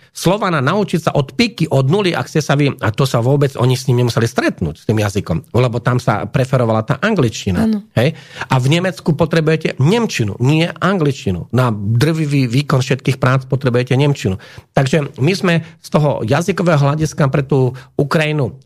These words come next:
Speaker 1: priateľnejší. Napríklad aj Maďari, mm, napriek tomu, že majú väčšiu hranicu, ako máme my, napriek tomu, že sa tvária, že majú aké, o,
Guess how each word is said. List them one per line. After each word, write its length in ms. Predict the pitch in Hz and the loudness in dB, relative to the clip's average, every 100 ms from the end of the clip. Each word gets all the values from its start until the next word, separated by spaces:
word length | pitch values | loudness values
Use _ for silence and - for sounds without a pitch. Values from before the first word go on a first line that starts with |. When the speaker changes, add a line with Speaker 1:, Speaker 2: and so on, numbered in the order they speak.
| _ | _
Speaker 1:
priateľnejší. 1120 | 160 131 123 - 120 113 113 - 160 165 - | -2 0 0 0 0 2 0 2 0 -2 -10
Napríklad 400 | - 131 156 143 | -4 -2 0 0
aj 80 | 120 | 0
Maďari, 480 | 113 233 277 233 185 | 0 0 2 2 0
mm, 640 | - 110 117 117 113 113 | -2 0 2 2 2 2
napriek 240 | 139 170 160 | 2 0 2
tomu, 160 | 151 | 2
že 80 | 143 | 2
majú 160 | 143 135 | 2 2
väčšiu 400 | 101 135 - 165 | 2 -2 0 0
hranicu, 480 | 160 160 160 165 165 | 2 2 0 0 -2
ako 200 | 139 131 | 0 0
máme 320 | 120 107 90 | 0 0 0
my, 240 | 117 160 170 - - | 2 2 0 -6 -2
napriek 240 | 135 147 | 0 0
tomu, 240 | 135 139 135 | 2 0 2
že 160 | 127 | 0
sa 160 | 101 120 | 0 -2
tvária, 400 | - 135 147 143 | 0 0 2 2
že 80 | 143 | 2
majú 320 | 135 131 107 113 | 2 2 0 -2
aké, 320 | 127 135 123 | -2 0 0
o, 320 | - 113 110 | 0 0 0